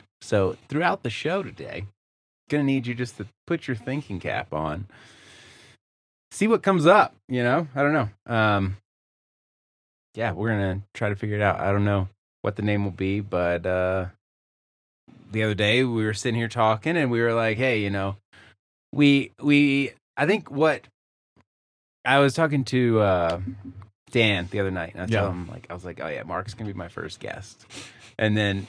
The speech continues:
Speaker 1: I, I told him what I told you. I was like, "I'm gonna put him on first so that he doesn't offend anybody."
Speaker 2: <laughs>
Speaker 1: And I think that you and I both have the same personality in that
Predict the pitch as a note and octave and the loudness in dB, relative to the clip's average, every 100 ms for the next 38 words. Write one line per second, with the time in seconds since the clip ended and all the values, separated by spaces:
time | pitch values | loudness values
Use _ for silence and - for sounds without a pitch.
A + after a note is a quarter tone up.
0 | - A2 G2+ A2 B2 A2+ G#2+ F#2+ E2+ G2 | -4 -2 0 -2 -4 -4 -4 -6 -6 -10
1 | F2 G#2+ F#2 F2+ E2+ - F#2+ F#2 F2 G2 | -6 -6 -6 -8 -12 -10 -8 -8 -8 -8
2 | F2 F2 E2 D#2+ F#2 E2 - F2 E2 D#2+ | -6 -6 -8 -8 -8 -8 -12 -12 -10 -12
3 | D#2 D2 - A#2 F2+ D#2 C#2+ C#2 - F2+ | -12 -14 -6 -4 -4 -6 -10 -8 -8 -6
4 | C#3+ - - C3+ - C3 B2 B2 A#2+ A2+ | -8 -8 -10 -10 -8 -2 0 2 2 0
5 | G#2+ A2 - B2+ A#2 D#3+ D#3+ C3 D3 C3+ | -2 -6 -4 -2 2 2 2 2 6 8
6 | C3 A#2+ - - _ _ B2+ C#3+ D#3+ C#3+ | 6 2 -6 -20 _ _ -2 2 4 4
7 | C3+ A#2+ C#3 C3+ B2+ A#2+ A2 - - A#2 | 4 2 0 -2 -6 -4 -6 -6 -8 -6
8 | A#2 A2+ G2+ A#2+ A#2 - G2+ G2 F#2+ F2+ | -4 -6 -8 -8 -6 -6 -6 -4 -6 -8
9 | - G2 F#2+ | -8 -6 -6